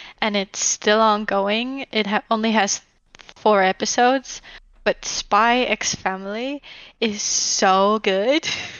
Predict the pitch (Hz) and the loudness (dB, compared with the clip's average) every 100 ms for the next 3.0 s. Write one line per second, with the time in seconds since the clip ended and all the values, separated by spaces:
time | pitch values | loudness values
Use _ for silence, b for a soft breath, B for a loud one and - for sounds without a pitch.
0 | - - 240 311 277 - 240 285 285 - | -12 -8 -2 -2 -2 -4 -2 -2 -2 -4
1 | - 226 - - 202 196 190 185 185 - | -4 -6 -6 -4 -2 0 -2 -4 -6 -12
2 | - - 208 185 190 - - - - - | -16 -4 -2 -2 -2 -4 -2 -4 -6 -8